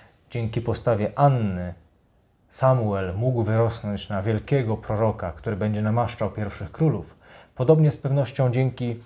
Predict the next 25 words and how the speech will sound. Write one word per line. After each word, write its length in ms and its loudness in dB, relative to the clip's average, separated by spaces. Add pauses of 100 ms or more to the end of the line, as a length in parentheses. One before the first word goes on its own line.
(120)
postawie 400 2
Maryi, 420 2
pokornej 520 -2
służebnicy, 600 -4
która 240 -4
w 60 -8
pamięci 680 0 (240)
zachowywała 680 4
wszystkie 400 -4
swoje 280 -2
sprawy 460 0
i 60 -2
w 60 -10
swoim 280 -4
sercu 360 -4
je 80 0
rozważała, 600 0 (340)
dzięki 260 0
takiej 280 -2
postawie 480 -2 (300)
również 340 0
sam 220 -2
Chrystus 480 0
jako 180 -2
człowiek 520 -2